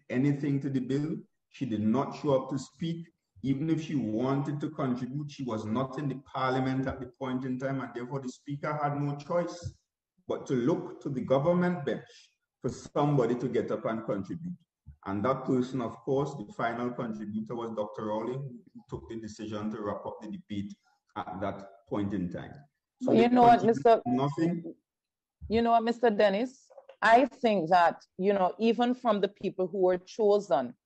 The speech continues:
Speaker 2: from the U N C's bench to speak, to me, that in itself sent a message, because Kamala Prasad Bissessa,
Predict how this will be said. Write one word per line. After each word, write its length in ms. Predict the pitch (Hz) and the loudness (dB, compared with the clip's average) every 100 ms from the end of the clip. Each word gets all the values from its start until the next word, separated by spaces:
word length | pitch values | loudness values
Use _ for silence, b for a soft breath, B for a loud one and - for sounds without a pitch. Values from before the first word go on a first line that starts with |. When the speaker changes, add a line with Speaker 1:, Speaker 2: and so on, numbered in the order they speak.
| _ _ - | _ _ 4
Speaker 2:
from 220 | 226 208 | 6 6
the 80 | 190 | 2
U 140 | 208 | 4
N 120 | 165 | 2
C's 300 | 160 196 170 | 0 -6 0
bench 280 | 151 180 - | 2 2 2
to 80 | 170 | -4
speak, 500 | 165 _ 240 190 147 _ _ _ _ | -6 _ 0 0 -2 _ _ _ _
to 80 | 247 | 2
me, 340 | 226 220 220 | 4 6 6
that 360 | 214 175 190 180 - | 4 4 4 4 -2
in 160 | 190 | -2
itself 340 | 180 - 175 151 | -2 4 6 6
sent 280 | - 160 165 | 2 -2 -2
a 60 | |
message, 360 | 143 131 - 135 | -2 -4 -6 -6
because 400 | 151 165 185 156 _ _ _ _ - _ - | -4 4 4 4 _ _ _ _ -20 _ -14
Kamala 280 | - 233 202 | 0 2 2
Prasad 360 | 240 254 208 165 | 0 4 6 6
Bissessa, 460 | 175 180 165 175 | 4 2 2 2